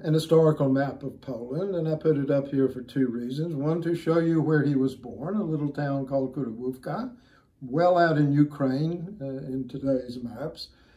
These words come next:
The second reason that I show you this is to show you the extent of Poland at one time. Uh, and the reason for this is that the psychology of the Poles is that they are a great nation.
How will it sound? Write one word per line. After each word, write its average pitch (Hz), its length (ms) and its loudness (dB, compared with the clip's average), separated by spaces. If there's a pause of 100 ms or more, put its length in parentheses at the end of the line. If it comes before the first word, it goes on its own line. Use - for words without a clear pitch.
(200)
The 165 100 -2
second 247 360 2
reason 190 440 2
that 160 160 2
I 151 140 4
show 147 200 0
you 139 300 4
this 127 480 0
is 156 320 0
to 156 180 -2
show 185 200 -2
you 165 200 2
the 156 160 2
extent 196 460 -2
of - 240 -10
Poland 139 460 0
at 151 180 -2
one 185 260 -4
time. 135 460 -6 (720)
Uh, 165 440 2 (120)
and 165 400 -6
the 185 80 -10
reason 226 400 2
for 180 140 0
this 151 340 4
is 165 140 -6
that 175 160 -8
the 170 100 -6
psychology 202 600 -2
of 214 60 0
the 190 100 2
Poles 147 480 -4
is 160 260 -4
that 170 220 -4
they 190 180 0
are 180 220 0
a 185 100 2
great 170 400 2
nation. 170 540 -2